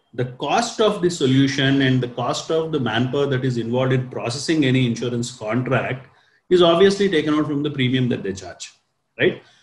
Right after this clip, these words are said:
So, uh, here, since the system is, uh, you know, uh, built in such a way that it is, it has got A I capability in it, it has got, uh, the module-driven, uh, core system. So you need not actually spend a lot of time in, uh,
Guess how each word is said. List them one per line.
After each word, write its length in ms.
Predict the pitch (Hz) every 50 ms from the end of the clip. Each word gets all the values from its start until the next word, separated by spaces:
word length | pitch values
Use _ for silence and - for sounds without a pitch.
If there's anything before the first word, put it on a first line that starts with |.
| _ _ _ -
So, 440 | - - 156 156 165 170 139 123 131
uh, 220 | 135 139 143 143 139
here, 520 | 131 175 196 208 226 233 233 233 220 185
since 340 | - - 175 180 208 208 - -
the 100 | 202 185
system 500 | - - 165 147 - - 214 220 220 214
is, 320 | 214 208 208 196 180 170
uh, 220 | 170 151 147 143 196
you 80 | -
know, 420 | 127 131 139 147 165 180 165 151 135
uh, 420 | 127 120 117 117 110 110 - - -
built 220 | 120 127 139 147
in 120 | 160 156 147
such 200 | 147 120 - -
a 40 | 147
way 120 | 139 147
that 180 | 139 139 135 131
it 120 | 131 123
is, 340 | 131 131 127 - - - - _ -
it 80 | - -
has 140 | 117 110 110
got 340 | 127 123 127 123 127 -
A 340 | - 110 117 123 131 139 139
I 40 | 139
capability 680 | 139 131 127 127 131 127 131 127 135 131 139 151 151
in 80 | 147 147
it, 160 | 170 - 165 - _ _ _ _ _ _ _ -
it 140 | - 117 -
has 160 | 117 113 107
got, 380 | 107 120 120 123 131 127 127 131
uh, 300 | 123 117 117 113 113 - - - _ _ _ -
the 140 | 123 117 117
module-driven, 840 | 104 104 107 110 113 123 139 139 135 127 127 123 127 127 131 131 127
uh, 420 | 120 117 113 110 107 104 101 101 98 - _ _ _ - - -
core 180 | - 117 120
system. 460 | 120 - - 127 127 - - 156 175 170
So 340 | - 151 139 135 131 135 - - _ _ _ -
you 80 | 131
need 200 | 127 127 131 131 135
not 160 | 151 151 143
actually 340 | 170 160 131 - 139 143 147
spend 360 | 143 - - 139 135 127 113
a 20 |
lot 280 | 110 110 113 123 123 123
of 260 | 147 139 - - -
time 340 | - 120 123 131 135 135 139
in, 340 | 131 127 127 131 131 131
uh, 60 | 110